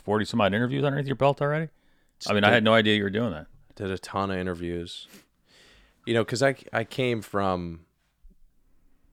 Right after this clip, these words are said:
Speaker 2: I came from a good high school.
Speaker 1: Mm-hmm. Wait, what, Saint Ignatius, is that correct?
Speaker 2: Saint Ed's.
Speaker 1: Saint Ed's, okay.
Speaker 2: Saint Ignatius is also a high school in Cleveland. Um,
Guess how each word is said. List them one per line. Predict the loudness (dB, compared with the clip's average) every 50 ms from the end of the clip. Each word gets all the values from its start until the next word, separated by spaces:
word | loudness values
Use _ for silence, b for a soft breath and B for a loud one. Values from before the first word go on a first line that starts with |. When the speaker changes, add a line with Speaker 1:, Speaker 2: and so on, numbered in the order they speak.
| -20 -20 -20 -20 _ _ _ -8
Speaker 2:
I | -6 -6 -6
came | -4 -2 -2 -2 -2
from | -2 -4 -4 -2
a | -4 -4
good | -4 -4 -2 0 0 0
high | 0 0 0 0 0
school. | -4 -6 -8 -10 -10 -10 -8 -6 -4
Speaker 1:
Mm-hmm. | -4 -2 -2 -2 -4 -4 -6 -10 _ _ _ _ _ _ _ _ _ -20 -4 2
Wait, | 4 6
what, | 8 8 6 6
Saint | 4 4 4 4
Ignatius, | 2 0 0 0 0 0 -2 -4 -8 -10 -10
is | -6
that | -6 -6 -6 -6 _ _ -6
correct? | -2 -2 -2 -2 -4 -8 -12
Speaker 2:
Saint | -8 -4 0 0 0 2 2
Ed's. | 2 2 0 0 -4 -8 -14 -6 0
Speaker 1:
Saint | 2 4 4 4
Ed's, | 2 0 -2 -4
okay. | -6 -4 -6 -6 -6 -8 -10
Speaker 2:
Saint | -6 -2 -2 0 0
Ignatius | 0 0 -2 -2 -2 -6 -6 -4
is | -2 0
also | 0 0 -2 -2 -4 -6
a | -6 -4
high | -6 -6
school | -6 -8 -8 -10 -10
in | -10 -10
Cleveland. | -10 -8 -6 -6 -6 -8 -10 -12 -14 -16 -20 _ _ _ _ b b b b b b b b b b b b b b
Um, | -2 0 0 0 0 0 -2 -4 -6 -10 -14